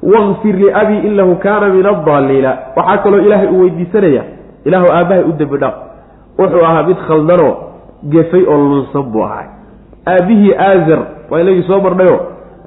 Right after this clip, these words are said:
gaal buu ahaa. Raggii la dagaalamay Nabiyullaahi Ibraahim calayhi salaam oo diiday ayuu ugu horreeyey. Marka Nabiyullaahi Ibraahim calayhi salaam markuu la dagaalamay oo uu iskaga tegey, ballan buu ka qaaday Ilaahay inuu dembi dhaaf u weydiinayo subxaanahu wa tacaala.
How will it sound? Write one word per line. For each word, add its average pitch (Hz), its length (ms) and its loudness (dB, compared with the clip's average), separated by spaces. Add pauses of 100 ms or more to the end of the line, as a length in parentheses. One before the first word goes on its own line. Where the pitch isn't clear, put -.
(180)
gaal 151 280 2
buu 113 200 -2
ahaa. 107 240 -4 (680)
Raggii 190 420 0
la 202 60 2
dagaalamay 175 500 2
Nabiyullaahi 175 360 0
Ibraahim 165 300 2
calayhi 160 420 0
salaam 160 300 0
oo 165 120 2
diiday 196 460 0
ayuu 170 260 0 (340)
ugu 226 140 0
horreeyey. 190 440 4 (720)
Marka 226 300 0 (580)
Nabiyullaahi 226 380 2
Ibraahim 214 320 2
calayhi 202 400 2
salaam 208 220 0
markuu 208 300 0
la 226 100 0
dagaalamay 156 540 0 (720)
oo 202 140 6
uu 214 60 0
iskaga 214 440 0
tegey, 143 240 0 (560)
ballan 214 400 2
buu 202 100 2
ka 220 140 0
qaaday 180 340 0
Ilaahay 202 260 2
inuu 202 180 -2
dembi 175 240 0
dhaaf - 220 0
u 180 100 2
weydiinayo 147 440 0
subxaanahu 123 300 -4
wa 104 60 -2
tacaala. 92 260 -8